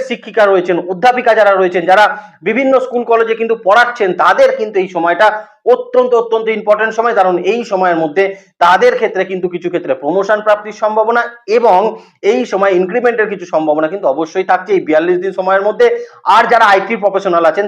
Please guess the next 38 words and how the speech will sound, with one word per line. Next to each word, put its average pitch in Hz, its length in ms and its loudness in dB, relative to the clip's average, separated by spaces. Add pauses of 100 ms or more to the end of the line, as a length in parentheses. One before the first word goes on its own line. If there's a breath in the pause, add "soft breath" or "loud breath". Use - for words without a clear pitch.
(100)
তাদের 208 280 2
ক্ষেত্রেও 180 340 -4
কিন্তু 160 160 -4
একটা 147 220 -2
উন্নতির 190 380 -4
জায়গা 156 220 4 (400 loud breath)
এই 240 140 2
বিয়াল্লিশ 196 360 2
দিনে 180 180 -2
আমরা 175 140 0 (100)
হান্ড্রেড 247 360 2
পার্সেন্ট 214 320 -2
দেখতে 208 220 -4
পাচ্ছি। 226 260 -10
এবং 202 100 0 (120)
তার 196 200 2
সঙ্গে 226 240 -2 (520 loud breath)
যারা 190 180 4 (100)
কিন্তু 240 260 -4
অন্যান্য 214 240 2 (100)
সেক্টরেও 190 360 -2
চাকরি 165 260 -4
করছেন, 196 220 -2 (380 loud breath)
তাদেরও 214 380 4
কর্মের 190 300 0
ক্ষেত্রে 180 260 -4
কিছু 170 220 -8
উন্নতি 226 360 0
এবং 220 180 0
সব 170 160 0
থেকে 190 220 -2
বড় 185 160 2
কথা, 190 220 -2
কিছু 180 140 -14 (120)
কর্ম 185 240 2 (140)
থেকে 233 140 -4 (100)
কিছু 214 120 -10 (100)
অর্থ - 140 -10